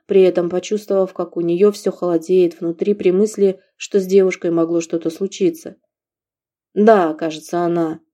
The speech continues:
Так вот, сегодня утром... Она пропала». «Что?» Лина замерла на месте, не в силах больше произнести ни слова. «Причем провалилась, как сквозь землю. Мы уже все обыскали».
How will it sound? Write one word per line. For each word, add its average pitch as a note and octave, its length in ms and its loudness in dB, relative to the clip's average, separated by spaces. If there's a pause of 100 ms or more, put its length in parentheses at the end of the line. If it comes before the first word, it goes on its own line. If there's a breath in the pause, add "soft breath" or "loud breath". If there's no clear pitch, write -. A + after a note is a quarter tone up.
(520)
Так B3 180 -2
вот, G#3+ 260 6
сегодня F#3+ 440 2
утром... F3 720 -2 (680)
Она D#3 220 -4
пропала». F#3+ 640 2 (1200)
«Что?» C4+ 500 0 (520)
Лина G3+ 380 6
замерла F3+ 480 0
на F3+ 160 -2
месте, A#3 320 -2
не G3 160 2
в F3+ 60 -14
силах G3 340 2
больше F3 300 -2
произнести E3 580 -4
ни E3 120 -4
слова. D#3 540 -2 (1040)
«Причем E3+ 440 0
провалилась, A3+ 640 4
как F3+ 180 -8
сквозь B3 420 -6
землю. G3+ 520 -2 (480)
Мы F3+ 200 -2
уже F#3 200 0
все C#4+ 260 4
обыскали». E3 640 -4